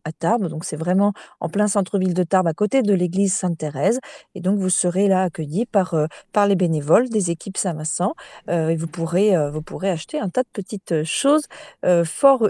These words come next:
utiles, même peut-être des petits cadeaux à offrir.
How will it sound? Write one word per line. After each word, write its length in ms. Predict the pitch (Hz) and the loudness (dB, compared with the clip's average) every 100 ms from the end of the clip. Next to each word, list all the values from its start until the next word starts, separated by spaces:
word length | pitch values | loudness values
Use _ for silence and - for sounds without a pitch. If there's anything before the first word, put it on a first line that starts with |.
| - | 0
utiles, 520 | 214 - - 247 349 | -6 -4 0 2 4
même 240 | 220 226 202 | 4 4 2
peut-être 460 | 202 - 202 214 | 0 2 2 2
des 180 | 185 190 | 2 2
petits 200 | - - | 0 -8
cadeaux 420 | - 185 180 190 | 4 6 6 4
à 100 | 175 | 4
offrir. 420 | 160 160 - 240 | 4 0 -4 -2